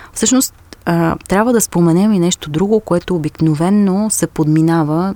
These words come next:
и остава незабелязвано. Раждането представлява за майката и за бебето всъщност момент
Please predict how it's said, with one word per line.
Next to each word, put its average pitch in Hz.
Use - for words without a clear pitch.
и 180
остава 165
незабелязвано. 139
Раждането 226
представлява 180
за 165
майката 165
и 151
за 151
бебето 151
всъщност -
момент 185